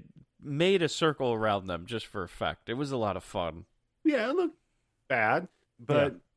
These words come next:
Speaker 2: uh, then Stonehenge kinda glows a little bit, and
Speaker 1: Yeah.
Speaker 2: Cockring looks up at Tom,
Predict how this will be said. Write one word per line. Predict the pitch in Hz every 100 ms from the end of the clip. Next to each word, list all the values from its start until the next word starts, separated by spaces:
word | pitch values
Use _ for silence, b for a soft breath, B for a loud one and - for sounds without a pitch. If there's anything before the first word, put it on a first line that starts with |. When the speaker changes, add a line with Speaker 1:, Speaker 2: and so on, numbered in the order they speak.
| _ _ 135
Speaker 2:
uh, | 139 139
then | 147 135
Stonehenge | - 151 156 143 123 110 101
kinda | 107 98
glows | 95 101 101 90
a |
little | 95 90
bit, | 80 90 92 -
and | 95
Speaker 1:
Yeah. | 98
Speaker 2:
Cockring | 120 123 95 127 117 104 95
looks | 117 139 -
up | 143 -
at | 104
Tom, | 107 110 110 110